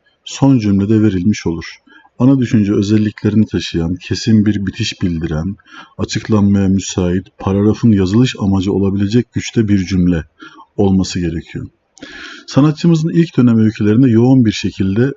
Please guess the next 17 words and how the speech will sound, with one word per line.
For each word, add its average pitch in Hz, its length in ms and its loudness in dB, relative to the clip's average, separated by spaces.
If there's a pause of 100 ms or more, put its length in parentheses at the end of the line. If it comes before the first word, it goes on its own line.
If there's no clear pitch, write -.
(140)
ölüm 120 360 4
teması. 87 560 -4
Nerede? 120 400 2 (120)
Öykülerinde. 90 640 0 (720)
Ayrıca 151 440 2
korku 135 640 0
ve 123 180 2
yalnızlık 123 720 2
gibi 85 200 -4
temaları 117 500 2
da 90 100 0
yine 110 300 4
öykülerinde 110 640 0
işlemiş. 80 540 -6 (460)
Ölüm, 127 460 2
korku, 113 380 -2
yalnızlık. 90 520 -2